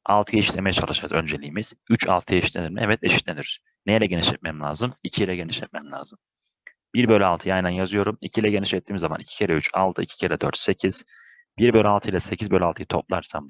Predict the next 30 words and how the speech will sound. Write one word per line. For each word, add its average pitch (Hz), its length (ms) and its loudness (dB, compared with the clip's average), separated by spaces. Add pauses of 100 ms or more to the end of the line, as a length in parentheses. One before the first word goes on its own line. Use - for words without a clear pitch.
dokuz 95 240 -2
bölü 92 140 0
altı 92 240 -6
yapar. 92 280 -2 (640)
Dokuz 107 320 2
bölü 85 160 4
altı. 87 400 0 (520)
Şıklarda 101 440 0
bakıyorum 95 380 2
yok. - 280 0 (180)
Sadeleştirirsem 104 880 0 (100)
üçe 110 240 2
böldüm 90 380 2 (120)
üç, - 280 0 (280)
üçe 98 240 -2
böldüm 95 420 -2
iki. - 260 -8 (420)
Üç - 200 4
bölü 87 160 0
iki. 90 160 -8
Bakıyorum 92 380 2
şıklarda 87 460 -2
yok. - 280 0 (420)
Üç - 200 2
bölü 110 160 4
ikiyi 87 300 -2
nasıl 110 220 2
yazmış 85 220 0
olabilir 76 300 0
şıklarda? 82 520 -2